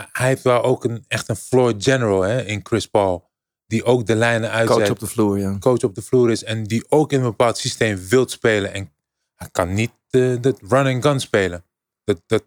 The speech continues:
Speaker 1: hij dribbelt al heel veel. Dat heb je ook gezien bij, bij, bij de L A Clippers, dat hij daar speelde. Dat, dat,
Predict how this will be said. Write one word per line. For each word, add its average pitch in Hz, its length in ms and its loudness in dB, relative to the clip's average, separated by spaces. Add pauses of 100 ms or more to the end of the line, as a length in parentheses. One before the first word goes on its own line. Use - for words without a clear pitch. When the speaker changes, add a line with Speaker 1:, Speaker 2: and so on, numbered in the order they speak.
Speaker 1:
hij 113 200 0
dribbelt 135 340 0
al 107 160 2
heel 101 180 0
veel. 98 180 -4
Dat 104 120 0
heb 117 140 -2
je 110 80 0
ook 101 100 -2
gezien 104 280 -6
bij, 95 340 0 (400)
bij, 92 300 0
bij 92 380 -2
de 101 160 -2
L 110 140 2
A 107 80 2
Clippers, 120 300 0
dat 98 160 0
hij 110 80 -10
daar 98 180 2
speelde. 127 500 2 (480)
Dat, 101 180 0 (100)
dat, 101 200 -2